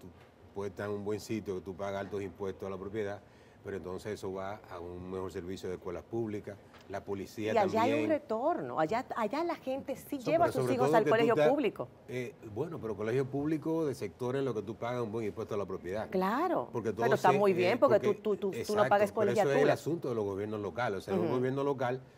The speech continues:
Speaker 1: incluso la policía es municipal. Eh, el asunto aquí es que si tú, tú pones tipo de impuestos, realmente la propiedad, eso, eso va a un bote, eso va a un sitio que,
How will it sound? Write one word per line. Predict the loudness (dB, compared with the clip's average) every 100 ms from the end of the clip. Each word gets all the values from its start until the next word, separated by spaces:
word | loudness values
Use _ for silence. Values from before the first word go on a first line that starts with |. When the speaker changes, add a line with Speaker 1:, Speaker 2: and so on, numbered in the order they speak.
| -16
Speaker 1:
incluso | -12 -10 -8 -6
la | -6
policía | -8 -10 -8 -8
es | -6
municipal. | -8 -10 -12 -12 -12 -16 -20 -20 -20 -20 -20 -6
Eh, | -2 0 0 0
el |
asunto | -2 -4 -2
aquí | -2 0
es | 0 0
que | -4
si | -6
tú, | -6 -6
tú | -6
pones | -4 -2 -2
tipo | -2 -2 -2
de |
impuestos, | -2 -4 -6 -8 -14 -18 -20 -20 -20 -20 -8
realmente | -6 -4 -4 -2
la | -4
propiedad, | -2 -4 -4 -2 -2 -4 -8 -10
eso, | -6 -6 -4 -6 -6 -6
eso | -8 -6 -4
va | -2
a | -2
un | -2 -4 -6 -6
bote, | -4 -6 -8
eso | -10 -8
va | -4 -4
a | -4
un | -6
sitio | -6 -6 -6 -6
que, | -6 -6 -6